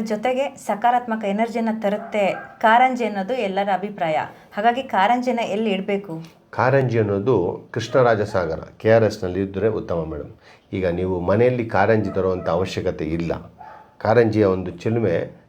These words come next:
Speaker 2: ನಿಮಗೆ ಒಂದು ವೇಳೆ ನೀವು ಕಾಡಲ್ಲಿ ಹರಿಯುವಂಥ ನೀರಿನ ಬಳಿ ಮನೆಯನ್ನು ಮಾಡಿದಾಗ ಕಾರಂಜಿ ನಿಮ್ಮ ಮನೆ ಮುಂದೆ ಉತ್ತರಕ್ಕಾಗಲಿ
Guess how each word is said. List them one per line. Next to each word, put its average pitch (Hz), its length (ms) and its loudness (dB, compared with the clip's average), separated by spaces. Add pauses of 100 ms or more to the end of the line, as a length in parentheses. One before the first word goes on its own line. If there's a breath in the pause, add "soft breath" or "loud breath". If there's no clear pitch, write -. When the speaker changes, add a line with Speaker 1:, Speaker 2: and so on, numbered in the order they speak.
(100)
Speaker 2:
ನಿಮಗೆ 110 540 2
ಒಂದು 107 300 0
ವೇಳೆ 101 500 0
ನೀವು 101 360 -2
ಕಾಡಲ್ಲಿ 104 680 2
ಹರಿಯುವಂಥ 110 460 0
ನೀರಿನ 117 500 2
ಬಳಿ 95 380 2 (300 loud breath)
ಮನೆಯನ್ನು 101 360 4
ಮಾಡಿದಾಗ 90 400 0
ಕಾರಂಜಿ 117 640 2
ನಿಮ್ಮ 101 260 0
ಮನೆ 95 260 2
ಮುಂದೆ 95 420 -2
ಉತ್ತರಕ್ಕಾಗಲಿ 101 920 0